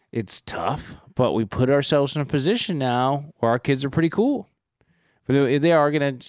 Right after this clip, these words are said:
touch each other and annoy each other, and that's going on. And in the morning, you know, everybody's cranky 'cause we have this little heater in the,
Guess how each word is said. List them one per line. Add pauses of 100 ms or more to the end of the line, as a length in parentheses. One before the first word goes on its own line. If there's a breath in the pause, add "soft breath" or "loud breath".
touch
each
other
and
annoy
each
other,
and
that's
going
on.
And
in
the
morning,
you
know,
everybody's
cranky
'cause
we
have
this
little
heater
in
the,